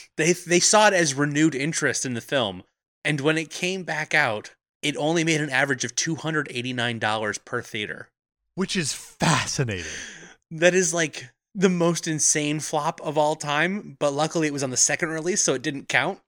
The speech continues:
Speaker 1: But it was as a joke.
Speaker 2: Yeah. They
Speaker 1: But
Speaker 2: started
Speaker 1: that's
Speaker 2: to
Speaker 1: the whole thing, is that how do you look at Sony in this? Because it's a Sony move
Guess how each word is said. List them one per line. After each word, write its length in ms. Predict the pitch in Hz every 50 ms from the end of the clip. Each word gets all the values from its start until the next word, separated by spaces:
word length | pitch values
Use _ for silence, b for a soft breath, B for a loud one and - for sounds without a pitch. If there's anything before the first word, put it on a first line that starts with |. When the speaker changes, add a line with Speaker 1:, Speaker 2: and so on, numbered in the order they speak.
| - -
Speaker 1:
But 160 | 233 233 233
it 100 | 247 247
was 160 | 233 220 180
as 140 | 214 165 165
a 80 | 147
joke. 880 | 127 107 - - - 127 139 196 233 233 143 98 - - - - - - _ _ _
Speaker 2:
Yeah. 360 | - 165 214 247 269 202 104 - _ _ _ _ _ _ _ -
They 100 | 175 180
Speaker 1:
But 80 | 196
Speaker 2:
started 180 | - - 214 214
Speaker 1:
that's 120 | 247 240 214
Speaker 2:
to 60 | 220
Speaker 1:
the 60 | 240
whole 100 | 269 262 -
thing, 220 | - 294 254 220
is 100 | 202 165
that 260 | - 208 170 - - - _ _ _ _ _
how 180 | - - 214 233
do 80 | 254
you 100 | 262 262 247
look 180 | 226 208 -
at 80 | 202 170
Sony 600 | - - - - - 170 160 139 113 101 92 - _
in 140 | 117 113 113
this? 160 | 110 101 -
Because 260 | - - 131 139 123
it's 140 | 135 127 -
a 20 | 120
Sony 320 | - - 185 190 185 185
move 220 | 175 165 135 117